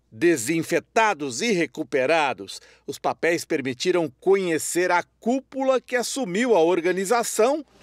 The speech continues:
depois que as principais lideranças foram transferidas para o isolamento. Nas cadeias, os novos líderes agem como se estivessem em escritórios,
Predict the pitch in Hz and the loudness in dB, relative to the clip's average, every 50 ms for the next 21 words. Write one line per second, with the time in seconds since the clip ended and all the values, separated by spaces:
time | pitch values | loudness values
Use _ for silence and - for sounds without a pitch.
0 | - - - - 392 311 - 214 208 185 156 - - 170 151 - - - - 220 | -20 -20 -2 0 0 0 2 2 2 2 0 0 -2 -4 -4 -4 -8 -4 -2 0
1 | 247 247 220 - 208 - - - 143 135 131 120 113 156 233 233 165 185 165 143 | 0 0 0 -2 -6 -4 -2 -2 0 0 -2 -2 -2 -2 -2 0 2 2 4 4
2 | 175 202 196 165 - - 110 - - - - 165 170 180 170 - - 214 233 247 | 4 4 2 2 -2 -4 -10 -12 -12 -6 -4 -2 -2 -2 0 2 4 4 4 4
3 | - - 277 262 254 269 285 277 302 285 262 - - - - - _ - - - | 2 0 -2 0 0 0 0 0 0 0 0 -2 -6 -8 -12 -16 _ -20 -20 -20
4 | - - 226 220 233 240 226 233 208 185 180 175 135 - 175 175 175 170 170 160 | -2 2 2 4 4 4 4 2 2 2 0 -2 -2 0 2 2 2 2 2 2
5 | 165 170 175 170 - - - - - - - - - - - _ - 143 160 165 | 0 0 -2 -4 -8 -14 -20 -20 -20 -20 -20 -20 -20 -20 -20 _ -4 -2 -2 0
6 | 156 - - 262 269 254 220 226 302 311 311 302 294 285 - - - - - _ | 0 -2 -2 -2 -2 0 0 0 2 2 2 2 0 0 -2 -6 -8 -10 -14 _
7 | _ _ _ _ - - - 127 127 139 143 160 175 190 190 165 123 127 131 110 | _ _ _ _ -8 -8 -8 -6 -4 0 2 2 4 4 2 2 0 -4 -6 -8
8 | - 117 127 165 202 202 151 139 143 135 131 117 95 151 175 185 196 202 208 202 | -8 -6 -2 -2 0 0 -2 -2 -4 -4 -6 -4 0 0 2 2 4 2 2 2
9 | 180 160 208 202 202 190 - - 190 202 208 220 220 226 208 - 247 247 - - | 2 2 2 0 0 -4 -4 0 2 4 4 4 2 -2 -4 -4 -6 -6 -6 -4
10 | - 285 233 294 302 277 - - 269 240 208 151 - _ _ _ _ _ _ _ | -4 -2 0 0 0 0 -2 -2 -2 -2 -4 -4 -8 _ _ _ _ _ _ _
11 | - 160 156 151 147 139 127 - - 139 131 127 - - 214 220 196 175 139 120 | -6 -4 -2 -2 -2 -4 -4 -4 -4 -6 -6 -2 0 2 4 4 4 2 2 -2
12 | 113 104 - - | -6 -10 -12 -14